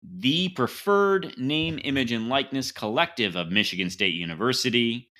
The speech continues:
is no longer funding, it was reported,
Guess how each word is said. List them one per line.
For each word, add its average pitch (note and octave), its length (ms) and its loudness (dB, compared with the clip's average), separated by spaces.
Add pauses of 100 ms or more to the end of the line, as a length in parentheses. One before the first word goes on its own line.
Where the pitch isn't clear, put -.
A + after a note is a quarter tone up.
(1200)
is F2+ 220 -2
no B2 260 4
longer C#3 380 2
funding, G#2 500 2
it G#2+ 100 -2
was F#2 180 -2
reported, F#2+ 560 -6